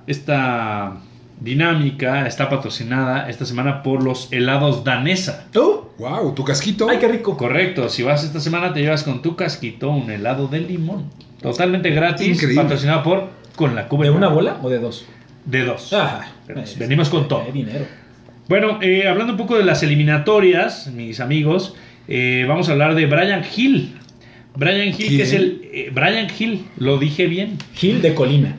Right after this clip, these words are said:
Speaker 1: Es el primer jugador en la historia
Speaker 3: El primo de
Speaker 1: del,
Speaker 3: Brian Hill.
Speaker 1: del Eibar en ser convocado por la selección española.
Speaker 2: Ven nomás.
Speaker 3: Increíble. Gran, gran triunfo para el Eibar, ¿no?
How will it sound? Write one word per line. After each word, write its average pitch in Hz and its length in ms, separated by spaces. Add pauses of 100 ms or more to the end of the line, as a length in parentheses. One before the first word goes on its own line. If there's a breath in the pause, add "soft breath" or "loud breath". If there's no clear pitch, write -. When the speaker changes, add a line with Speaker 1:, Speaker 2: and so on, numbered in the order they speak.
Speaker 1:
Es 180 160
el 208 160
primer 233 400
jugador 247 520
en 220 180
la 190 100
historia 180 880 (180)
Speaker 3:
El - 80
primo 143 240
de 139 60
Speaker 1:
del, 147 160 (100)
Speaker 3:
Brian 143 200
Hill. 123 120
Speaker 1:
del 123 240
Eibar 156 580 (540)
en 139 200
ser 190 300
convocado 165 720
por 127 140
la 117 120
selección 143 580 (480)
española. 101 440 (160)
Speaker 2:
Ven 190 180
nomás. - 180
Speaker 3:
Increíble. 151 520 (160)
Gran, 208 300
gran 208 220
triunfo 202 260
para 139 140
el 107 120
Eibar, 104 360
¿no? 175 260